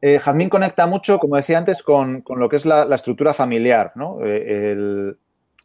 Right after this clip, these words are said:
en el caso de los perros, como las improntas, eh, eh, los, las primeras rutinas que, que, que el núcleo de, de eso, de, de mamá cachorros, eh, generan, ¿no? Entonces, si no lo acepta, pues bueno, pues en, en principio ahí no está el problema, no está el problema.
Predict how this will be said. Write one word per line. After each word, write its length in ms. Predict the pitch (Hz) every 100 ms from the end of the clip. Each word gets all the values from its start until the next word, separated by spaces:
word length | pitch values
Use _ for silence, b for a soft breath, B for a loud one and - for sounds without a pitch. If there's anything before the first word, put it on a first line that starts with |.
| _
en 80 | 110
el 40 | 107
caso 180 | 127 131
de 40 |
los 120 | 123
perros, 260 | 143 143 -
como 160 | 123
las 200 | 110 101
improntas, 1000 | 104 101 131 156 151 147 143 143 147 147 123
eh, 340 | 117 113 110 b b b
eh, 140 | 113
los, 240 | 117 120 127
las 200 | 131 -
primeras 380 | 135 143 147 139
rutinas 640 | 139 139 156 160 165 -
que, 880 | 127 120 117 113 110 110 107 107 _
que, 280 | 107 107 107
que 80 | 107
el 160 | 110
núcleo 500 | 135 151 143 147 139
de, 640 | 131 127 127 123 123 120 120
de 120 | 127
eso, 200 | - 98
de, 320 | 101 101 98
de 220 | 196 95
mamá 320 | 101 113 127
cachorros, 720 | 131 127 151 160 180 190 - _ _ _ -
eh, 320 | 113 107 107 104
generan, 400 | 110 120 104 95
¿no? 160 | 135 -
Entonces, 340 | - 113 - B B _ _ _
si 140 | - 117
no 80 |
lo 60 | 139
acepta, 440 | 135 165 165 202
pues 120 | 127 110
bueno, 180 | 123 -
pues 140 | 104
en, 80 | 107
en 160 | 123 113
principio 460 | 113 110 123 143
ahí 160 | 135 151
no 100 | 143
está 160 | - 110
el 100 | 101
problema, 380 | 120 147 87 -
no 220 | - 113
está 140 | 107
el 40 | 104
problema. 240 | 92